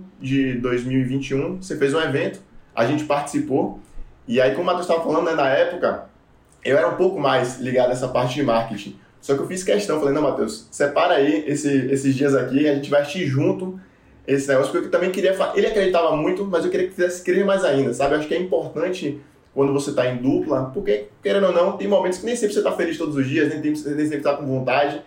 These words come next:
Então, quando você tá em dupla, você tem sempre ali alguém puxando a corda, todo mundo se motivando a cada dia. E aí, nesse evento que a gente participou, a gente tomou a decisão, "Não, vamos fazer parte aí da turma de Érico Rocha, que certamente ele vai levar a gente pro próximo nível."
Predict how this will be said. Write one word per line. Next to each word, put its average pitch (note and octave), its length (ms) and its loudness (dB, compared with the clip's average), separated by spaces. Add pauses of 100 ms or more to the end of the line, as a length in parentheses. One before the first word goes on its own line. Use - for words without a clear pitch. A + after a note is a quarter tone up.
(200)
Então, - 140 -2
quando F#3+ 140 -2
você G3+ 100 2
tá F#3 160 2
em D#3+ 100 -2
dupla, F3+ 240 2
você - 120 -6
tem F#3 180 -6
sempre G#3 220 0
ali - 440 -2
alguém D3+ 260 0
puxando F#3 280 0
a F#3 80 2
corda, E3+ 400 2 (260)
todo D3 160 -2
mundo D#3 220 -4
se - 80 -4
motivando D#3 500 0
a D#3 40 -2
cada D#3 260 2
dia. A2+ 300 -4 (340)
E A#2+ 100 2
aí, C#3 160 4
nesse F#3+ 220 2
evento E3+ 240 0
que F3 60 2
a D#3+ 40 0
gente D#3+ 160 -6
participou, E3 480 -2
a D#3 60 2
gente F3 120 -6
tomou E3 160 -2
a - 40 0
decisão, C#3+ 320 -2
"Não, A#2+ 300 0 (260)
vamos C3+ 280 0
fazer D3+ 240 2
parte B2 420 0
aí B2+ 340 -2 (300)
da B2 140 2
turma C3 220 2
de C3 100 2
Érico C3 260 0
Rocha, C3+ 320 2
que D3+ 80 -8
certamente C#3+ 800 -2 (220)
ele C3 140 2
vai C#3+ 120 4
levar C#3+ 160 2
a - 40 0
gente D3+ 160 -4
pro D3 100 -6
próximo D3 300 -4
nível." G2+ 300 -2